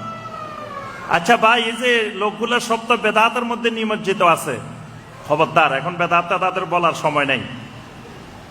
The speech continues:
আগে আমরা, আহ, আসল জায়গায় পৌঁছে যাই, তারপরে শিরিক বেদাত সব আমরা বন্ধ করবো।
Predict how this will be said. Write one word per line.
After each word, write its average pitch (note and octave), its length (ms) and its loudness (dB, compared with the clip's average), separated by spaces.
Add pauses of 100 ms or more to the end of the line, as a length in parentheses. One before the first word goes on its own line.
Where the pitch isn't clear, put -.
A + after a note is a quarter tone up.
(220)
আগে E3+ 480 4 (480)
আমরা, E3+ 640 4
আহ, - 1080 -6
আসল F3+ 300 2
জায়গায় F#3+ 320 2
পৌঁছে G#3 320 0
যাই, C4 280 2 (440)
তারপরে B3 500 4
শিরিক G#3 440 -2
বেদাত F3 300 2
সব E3 200 0
আমরা D#3+ 200 2
বন্ধ C#3+ 280 -2
করবো। F#3 380 0